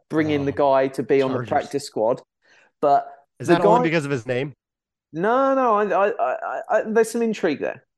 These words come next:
Speaker 1: Some intrigue. Um, and I say intrigue as a practice squad Q B. I, I'm not talking as intrigue of he's the next, uh, like,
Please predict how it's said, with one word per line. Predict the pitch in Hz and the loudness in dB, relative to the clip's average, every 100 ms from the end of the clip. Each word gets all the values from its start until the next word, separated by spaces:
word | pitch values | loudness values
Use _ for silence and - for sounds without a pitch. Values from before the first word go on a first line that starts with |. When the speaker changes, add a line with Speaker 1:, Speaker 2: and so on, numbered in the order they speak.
| _ | _
Speaker 1:
Some | - - | -18 -16
intrigue. | - 85 - _ _ _ _ - | -14 -14 -16 _ _ _ _ -6
Um, | 143 143 135 135 147 - _ _ _ _ _ - | -2 0 0 -2 -4 -12 _ _ _ _ _ -2
and | 170 180 170 | 0 2 2
I | 160 | 2
say | 196 202 - | 2 0 0
intrigue | 190 175 180 160 139 | -2 0 2 4 4
as | 143 135 - | 0 0 0
a | 156 | 0
practice | - 160 147 - 139 | -2 -6 -6 -8 -10
squad | - 135 131 | -2 -2 -2
Q | - 131 | -4 -4
B. | 110 78 - - - - | -4 -6 -8 -20 -8 -2
I, | |
I'm | 139 143 147 | 0 0 0
not | 165 - | -2 0
talking | 170 160 151 143 | -2 0 0 0
as | 139 | -2
intrigue | 135 151 143 147 139 127 | -4 -6 -4 -2 0 0
of | 135 127 127 _ | 0 0 -6 _
he's | 135 147 143 123 | -6 0 0 -2
the | 131 | -8
next, | 131 120 - - | -8 -10 -14 -6
uh, | 123 120 120 - | -2 0 0 -2
like, | 92 107 | -6 -8